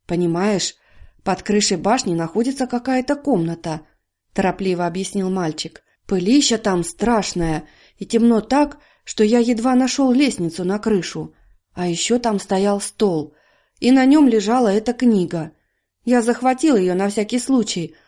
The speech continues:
обожаю читать интересные истории". Элли с недоумением глядела на изображение старика.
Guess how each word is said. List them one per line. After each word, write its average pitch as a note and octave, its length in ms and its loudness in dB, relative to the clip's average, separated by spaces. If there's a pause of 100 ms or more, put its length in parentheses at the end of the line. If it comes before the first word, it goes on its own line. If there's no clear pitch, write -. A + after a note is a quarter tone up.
(120)
обожаю B3+ 520 2
читать G#3 380 -2
интересные G#3 600 2
истории". F3 600 -2 (840)
Элли G#3 320 4
с F#3 100 -4
недоумением G3+ 680 2
глядела F#3+ 440 0
на F3+ 160 0
изображение G3 600 0
старика. G3 600 -4